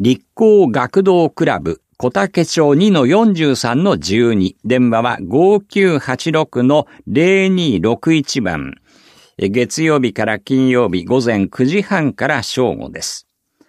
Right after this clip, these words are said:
カラーズ桜台二丁目学童クラブ、桜台二の四十六の十二、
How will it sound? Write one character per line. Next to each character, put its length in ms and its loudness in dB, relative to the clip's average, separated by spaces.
カ 180 -2
ラ 280 2
ー 20 -2
ズ 220 -2
桜 560 0
台 260 0
二 200 0
丁 300 0
目 220 0
学 420 -2
童 280 2
ク 160 -4
ラ 160 -2
ブ、 180 -12
桜 520 -2
台 260 0
二 200 -2
の 180 0
四 320 0
十 240 -2
六 320 0
の 200 -2
十 380 0
二、 220 -2